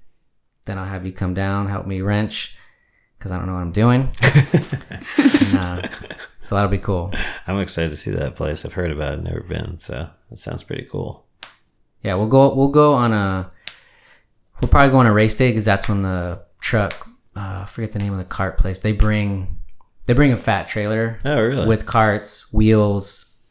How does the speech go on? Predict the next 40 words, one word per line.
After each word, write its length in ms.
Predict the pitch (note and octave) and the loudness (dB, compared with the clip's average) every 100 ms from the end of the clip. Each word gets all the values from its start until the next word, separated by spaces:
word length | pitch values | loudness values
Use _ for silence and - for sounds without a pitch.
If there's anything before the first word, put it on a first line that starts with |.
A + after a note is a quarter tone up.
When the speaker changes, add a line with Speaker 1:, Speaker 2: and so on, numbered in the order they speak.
| _ - | _ 4
Speaker 1:
part, 340 | - G2+ F#2+ | 4 4 0
you 80 | A#2+ | 2
know, 140 | A2+ G2 | 2 2
like, 180 | F#2 | 0
a 60 | F#2+ | -4
full 220 | - G2 | -2 2
parts 440 | - G2 F#2 - - | 6 8 6 0 -8
Speaker 2:
Oh, 180 | C3 E2 | -12 -12
wow. 60 | F2+ | -2
Speaker 1:
trailer. 320 | A2 G2 F2+ | 0 2 0
So 260 | - G2+ | 0 0
on 200 | F#2 A2 | 0 0
race 220 | G#2 G#2+ - | 2 0 0
day, 120 | F#2+ | 0
you 140 | - | 2
Speaker 2:
Cool. 80 | D3 | 2
Speaker 1:
can 160 | F#2+ F#2 | 0 -2
just, 280 | F#2+ - - _ _ - | -6 -8 -14 _ _ 0
"Oh, 160 | D3+ | 2
dude, 180 | C#3+ D#3 | 4 6
I 60 | D3 | 6
need 160 | C#3+ | 2
tires." 420 | C#3 D3 C3+ A#2 G#2+ | 0 0 0 0 0
They'll 100 | G2+ | -4
have, 180 | F#2+ - | -4 -6
they 100 | G2+ | -4
have 180 | F2+ - - | -4 -6 -14
lined, 460 | F#2 G#2 G#2 G2+ - - | -4 -2 0 -2 -6 -10
you 140 | G2 | -8
know, 60 | F2 | -4
new 160 | A2 D3+ | -2 2
tires, 420 | D3+ C#3 C3 B2+ | 2 4 2 2
new 220 | A#2+ A#2+ | 2 2
whatever 580 | A2+ A2+ G#2+ G#2+ G#2 - - - _ _ _ _ | 4 2 2 0 -2 -10 -20 -20 _ _ _ _
that 160 | - - | -8 -4
you 60 | G#2 | -4
need. 380 | G2+ F#2+ F#2 - _ _ _ | -4 -4 -8 -20 _ _ _
That, 160 | - - | -10 -8
you 120 | F#2+ | -8
know, 160 | E2+ | -8